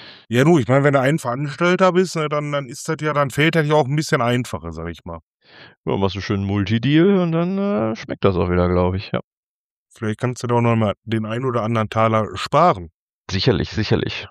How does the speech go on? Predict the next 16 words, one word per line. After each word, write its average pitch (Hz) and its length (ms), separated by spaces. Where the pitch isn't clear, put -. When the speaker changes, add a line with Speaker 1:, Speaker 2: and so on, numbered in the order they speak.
Speaker 1:
Aber 151 640
wir 127 200
sind 135 220
ja 135 120
nicht 127 160
hier, 135 160
um 131 100
über 127 140
die 117 80
Finanzen 120 520
zu - 120
reden. 117 480
Da 107 200
gibt's 98 220
andere 120 300
Po-, 123 240